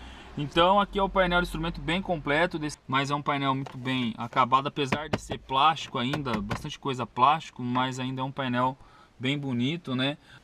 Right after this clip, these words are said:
Então aqui é o painel do, do carro, parte do, dos comandos do som, tá? A telinha aqui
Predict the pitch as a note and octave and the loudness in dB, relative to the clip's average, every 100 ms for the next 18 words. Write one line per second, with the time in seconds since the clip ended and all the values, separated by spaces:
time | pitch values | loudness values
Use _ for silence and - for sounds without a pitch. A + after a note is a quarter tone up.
0 | _ G#3 G3 - F#3 F3 - E3+ D#3+ G#3 | _ -2 0 0 -2 0 0 0 2 2
1 | B3+ - - - - B2 A#2+ C3 C3 B2 | 0 -4 -16 -16 -14 -14 -6 -2 -2 -4
2 | A#2 - _ - B2+ B2 C#3+ D#3+ D3 _ | -8 -14 _ -16 -14 -6 -2 -2 -4 _
3 | - B2 A#2+ - A2+ A#2+ A#2+ A#2 - B2 | -6 -4 -6 -10 -16 -14 -12 -12 -8 -4
4 | A#2+ A#2+ A2+ B2+ - E3 F3 A#3+ A3 - | -2 -4 -6 -10 -4 4 4 4 -4 -14
5 | _ _ _ _ - A2+ A#2 C3 A#2 A2 | _ _ _ _ -14 -12 -8 -6 -6 -6
6 | A#2+ A2+ - - C3 F#3+ | -8 -10 -12 -14 -12 -10